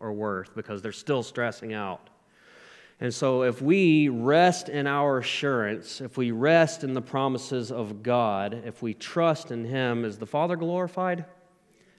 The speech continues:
Absolutely, the Father is glorified. The Father is glorified. You know, there's a picture I was gonna show at the beginning of the service, and I totally forgot. I was hoping I'd be able to work this back in.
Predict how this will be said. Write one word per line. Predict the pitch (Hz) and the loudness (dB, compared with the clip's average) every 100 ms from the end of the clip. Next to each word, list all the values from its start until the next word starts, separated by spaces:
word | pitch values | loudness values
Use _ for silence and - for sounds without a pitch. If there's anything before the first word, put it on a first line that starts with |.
| - | -10
Absolutely, | 123 127 - 107 113 127 95 104 | -6 -4 -6 -6 -4 -4 -4 -6
the | 95 | -8
Father | - 113 107 104 | -6 -4 -4 -6
is | 95 | -8
glorified. | 107 104 98 92 - 90 87 87 _ _ - - _ _ | -8 -8 -6 -8 -10 -12 -12 -14 _ _ -20 -20 _ _
The | 113 | -12
Father | - 131 131 127 123 | -2 4 4 6 2
is | 123 120 113 110 101 - - _ _ - | 2 0 2 2 0 -10 -20 _ _ -18
glorified. | 110 107 107 101 95 104 98 104 | -10 -6 -4 -4 -6 -6 -6 -2
You | 139 | 2
know, | 160 | 4
there's | 165 143 | 4 4
a | 131 | 0
picture | - 170 - 143 | 0 0 2 4
I | |
was | 131 | 4
gonna | 120 131 | 2 -4
show | - 151 139 | 0 2 4
at | 131 127 | 4 0
the | |
beginning | 117 120 127 123 | -4 -2 0 0
of | 117 | -2
the | 98 | -4
service, | - 127 120 110 - | -2 0 2 0 -4
and | 107 | -6
I | |
totally | - 131 120 | -4 -2 -2
forgot. | - 107 117 113 101 | -4 -2 0 2 0
I | |
was | 104 - | -4 -2
hoping | 143 123 117 | -4 -2 -4
I'd | 110 | -2
be | |
able | 117 107 | -2 -2
to | |
work | 104 113 - | -4 -4 -4
this | 110 - | -8 -4
back | 110 101 113 | -4 -4 -6
in. | 101 95 | -6 -6